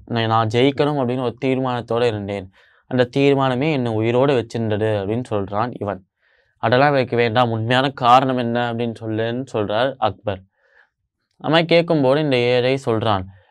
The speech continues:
தூரத்துல உங்களோட கோட்டையில வந்து நிறைய விளக்குகள் எரியறது. அந்த காலத்துல வந்து இப்ப இருக்கிற மாதிரி விளக்குகள் அப்படிங்கிறது பல்பு கிடையாது. அந்த காலத்துல வந்து தீயை மூட்டி வைத்து, அதை ஒரு கண்ணாடி இது டப்பா மாதிரி இருக்கும், அதுக்குள்ள வெ-, வச்சு வச்சிருப்பா.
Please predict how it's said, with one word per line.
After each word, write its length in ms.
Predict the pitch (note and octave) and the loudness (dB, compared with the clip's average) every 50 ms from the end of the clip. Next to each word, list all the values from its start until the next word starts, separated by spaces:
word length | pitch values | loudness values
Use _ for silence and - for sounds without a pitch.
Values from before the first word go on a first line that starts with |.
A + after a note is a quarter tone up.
| _ - - - | _ -10 -4 0
தூரத்துல 520 | C3+ C#3+ D#3 D#3 E3+ F3 F3 E3+ E3+ E3+ E3+ | 2 4 4 6 6 4 4 2 2 0 2
உங்களோட 440 | F3 D#3+ C#3+ C3+ C3 B2+ A#2+ B2 B2+ - | 2 2 2 4 4 4 4 2 0 2
கோட்டையில 440 | C3+ D3 D#3+ D#3 - D#3 D3 C#3+ C3 | 2 2 2 2 2 2 2 2 2
வந்து 160 | B2+ A#2+ C#3 | 0 0 0
நிறைய 340 | D3 C3 A#2 A#2+ B2+ C#3+ C#3+ | -2 -2 0 0 0 0 0
விளக்குகள் 500 | A#2 A#2 B2 D3 D3 - C#3+ B2+ C3 A#2+ | 0 0 0 0 -2 -2 -4 -2 0 0
எரியறது. 540 | A2+ A2 A2+ A#2 A2+ G#2 G2 G#2 A2 G#2 F#2+ | 0 0 0 0 0 0 -2 -2 -4 -4 -4
அந்த 200 | G2 A2 A2+ A#2+ | -4 -2 0 0
காலத்துல 380 | A#2+ A#2 B2 B2+ B2+ B2+ C3 A#2+ | 0 2 0 0 0 -2 -2 -2
வந்து 220 | A2+ A2+ A2+ B2+ | -2 -2 -2 0
இப்ப 220 | A#2+ A2 A2 - B2 | -2 -2 0 0 2
இருக்கிற 240 | A#2+ A#2 A2+ A2 A2+ | 2 2 0 -2 -2
மாதிரி 160 | B2+ B2+ A#2+ | -2 -2 -2
விளக்குகள் 460 | A2+ A#2 B2 B2 - A#2+ A2+ A#2 A2+ | 0 -2 -2 -2 0 0 2 2 2
அப்படிங்கிறது 500 | A2+ G#2+ G#2+ G#2+ G#2 G#2 G#2 A#2 A#2+ A#2 | 2 0 0 -2 -4 -2 -2 -2 -2 0
பல்பு 300 | A2+ A#2 B2 B2 B2 B2+ | 0 -2 -2 0 -2 -4
கிடையாது. 500 | B2 G#2+ G#2 G2+ G2 F#2+ F#2+ F#2+ F#2+ F#2+ F#2+ _ _ _ _ _ _ _ _ - | -6 -6 -6 -6 -8 -8 -10 -12 -14 -14 -16 _ _ _ _ _ _ _ _ -6
அந்த 240 | D3 D3+ D3+ D3+ | -4 -2 0 0
காலத்துல 420 | C#3+ D3+ D3+ D3+ C#3+ C#3 C#3+ C3+ B2+ | 2 2 2 2 0 0 0 0 0
வந்து 460 | B2 A#2 A2+ A2+ C#3 D#3 D#3+ D#3+ E3 | 0 0 0 2 2 2 2 2 0
தீயை 320 | - C#3+ C#3+ C#3+ C#3+ C#3+ C3 | 0 2 4 4 4 4 4
மூட்டி 360 | A#2+ B2 C3 B2+ C3 B2+ A#2+ | 2 0 -2 -2 0 0 0
வைத்து, 520 | A#2 A2+ A2 A2 - - C#3 D3 D3+ - | 0 0 -2 -2 0 2 2 2 2 0
அதை 180 | - A#2 B2+ B2 | 0 2 4 4
ஒரு 140 | A#2+ A#2+ A#2 | 4 2 2
கண்ணாடி 520 | A#2 B2 B2 B2+ C3+ C3+ C#3 C3 B2 A#2 | -2 -2 -2 0 0 2 2 2 2 2
இது 340 | A2+ A2+ A#2+ A#2+ G#2+ F#2+ - _ _ _ _ _ _ _ _ - | 2 2 2 2 2 2 -4 _ _ _ _ _ _ _ _ 0
டப்பா 140 | C3 B2+ C3 | 0 0 2
மாதிரி 360 | - D3 C#3 C3+ B2+ B2 B2+ B2+ | 2 2 2 2 2 2 2 0
இருக்கும், 300 | A#2 A2 - C#3+ D3+ C#3+ | 0 0 -2 -2 -2 0
அதுக்குள்ள 380 | B2 B2+ B2+ B2+ C3+ C3 C3+ | 0 0 0 0 0 2 2
வெ-, 320 | C#3 B2 A#2 A2+ A2 A2 G#2+ | 2 2 2 2 0 0 -2
வச்சு 320 | A2 G#2+ - - C#3 A#2 | -2 -4 -4 -4 -4 -2
வச்சிருப்பா. 460 | G2 - A2+ F2+ - - G#2 F#2 F#2 | -2 -4 -6 -8 -6 -6 -8 -8 -8